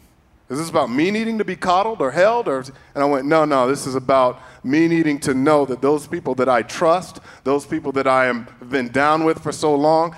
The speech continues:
those people who stand in the sanctuary and pray with me and sing praises unto the Lord, those people who have those same passionate conversations about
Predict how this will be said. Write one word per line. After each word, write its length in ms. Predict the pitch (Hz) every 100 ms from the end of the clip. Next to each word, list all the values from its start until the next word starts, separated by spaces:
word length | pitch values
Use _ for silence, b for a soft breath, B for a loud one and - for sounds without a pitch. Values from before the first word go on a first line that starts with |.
| B
those 160 | 131 135
people 260 | 160 151 131
who 120 | 131
stand 320 | - 156 151
in 80 | 143
the 80 | 127
sanctuary 800 | 127 160 160 151 147 147 151 160 B B -
and 220 | 120 -
pray 280 | 165 156 156
with 220 | 160 156
me 280 | 160 160 156
and 120 | 127
sing 440 | - 165 160 147 B B _
praises 420 | - 165 156 147
unto 280 | 151 147 160
the 100 | 143
Lord, 420 | 139 151 160 170 165 -
those 160 | 151 143
people 240 | 170 156
who 100 | 156
have 200 | 143 135
those 160 | 131 120
same 340 | 139 165 156 -
passionate 500 | - 156 160 160 156
conversations 720 | 160 156 156 - 156 151 160
about 420 | 143 135 143 139